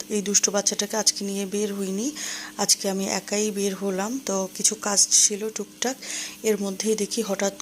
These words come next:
করে খুবই ক্ষুধা লেগেছে। তো হচ্ছে সমোচা দেখলাম, সমোচা পেয়ে আর সিঙ্গারা পেয়ে একটু নিলাম।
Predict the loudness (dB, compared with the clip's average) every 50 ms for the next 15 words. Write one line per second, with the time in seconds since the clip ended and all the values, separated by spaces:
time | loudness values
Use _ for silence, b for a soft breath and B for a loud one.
0 | -12 -8 -6 -4 -4 -4 -6 -8 -12 -14 -6 -2 0 2 2 0 0 0 0 2
1 | 4 4 4 2 2 2 4 4 4 4 4 2 -8 B B B B B B B
2 | B B B 0 0 0 0 0 -2 -2 4 4 4 4 4 4 4 4 4 2
3 | 0 -2 0 2 2 2 2 -2 -2 -2 -2 -2 -2 0 2 2 2 2 0 -2
4 | 2 2 4 4 2 -2 -4 -4 -2 -2 -2 0 0 2 4 4 4 4 4 0
5 | -2 0 0 0 0 -2 -2 -2 -4 -4 -4 -6 -8 -6 -4 -2 -2 -2 -2 -2
6 | -2 -4